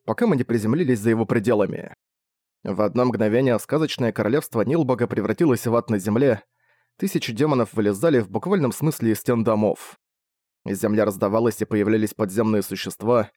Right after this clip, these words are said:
Чудовища поднимались из зданий, которые, кажется, были выстроены вокруг них. Одна тварь внешне напоминала одновременно дракона и горгулью, большие кожаные крылья,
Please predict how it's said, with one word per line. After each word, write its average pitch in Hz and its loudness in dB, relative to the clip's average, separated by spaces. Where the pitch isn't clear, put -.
Чудовища 139 0
поднимались 110 0
из 98 -4
зданий, 113 2
которые, 127 0
кажется, - -2
были 110 2
выстроены 117 0
вокруг 104 -2
них. - -4
Одна 98 0
тварь 131 0
внешне 127 -2
напоминала 120 2
одновременно 113 0
дракона 120 0
и 110 0
горгулью, 117 2
большие 113 0
кожаные 117 2
крылья, 120 2